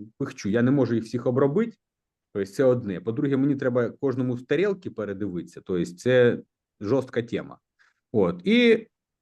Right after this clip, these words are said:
ми тоді що з тобою робимо? Ми з тобою формуємо команду. Воронка плюс команда. Воронка плюс команда.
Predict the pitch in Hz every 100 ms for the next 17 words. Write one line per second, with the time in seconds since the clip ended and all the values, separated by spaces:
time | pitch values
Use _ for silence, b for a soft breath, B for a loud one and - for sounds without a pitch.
0 | - 190 220 190 170 175 156 123 107 101
1 | 92 87 160 226 170 151 139 - - 147
2 | 170 160 143 127 139 117 87 80 _ _
3 | _ _ 113 175 196 175 123 127 123 113
4 | 98 82 76 - _ _ _ _ _ _
5 | _ _ _ _ _ _ - 127 160 -
6 | 101 120 117 104 87 78 76